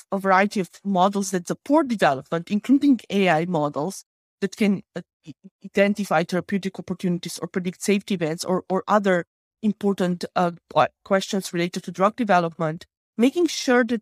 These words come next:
these models work equally well across patient groups. And so that,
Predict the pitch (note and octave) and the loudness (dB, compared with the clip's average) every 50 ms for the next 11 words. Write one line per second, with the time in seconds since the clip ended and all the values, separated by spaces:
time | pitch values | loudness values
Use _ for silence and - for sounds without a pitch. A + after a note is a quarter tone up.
0 | _ _ - G#3+ G#3+ - - - G3 F#3+ F3+ F3+ F#3 G#3 G#3 - D3+ - - - | _ _ -2 -2 -2 -2 -2 -2 -2 0 4 4 4 4 4 2 -2 -6 -6 -10
1 | - - - _ _ _ _ _ F3+ G3+ A3 A3+ A#3+ C4 - - _ - A#3+ C4 | -12 -16 -18 _ _ _ _ _ 0 2 4 4 2 0 -4 -10 _ -4 -4 -4
2 | - - - F#4+ F#4 E4+ C4+ A3 G#3 F3+ E3+ G#3 A3 F3+ D3+ C3+ B2+ - - _ | -4 -4 0 2 4 6 6 6 4 6 6 6 6 6 4 0 -4 -10 -18 _
3 | _ _ _ _ _ _ - G#3+ - - - G#3 G#3+ A3+ G#3+ A3+ A#3 - - - | _ _ _ _ _ _ -4 -4 -4 -6 -2 2 4 6 6 6 4 2 -4 -6
4 | - G#3+ G3+ G3+ G3 - - G3 F3 F3 - _ _ B2+ - - _ - - - | -2 -2 0 0 0 -2 -2 -4 -4 -4 -8 _ _ -20 -20 -20 _ -18 -16 -16
5 | - - E3+ A#3+ A#3+ - - - B3+ A3+ A3+ A3+ G3+ G#3+ G#3+ G3 - - | -8 0 2 4 4 4 2 2 2 2 2 2 2 0 0 0 -2 -8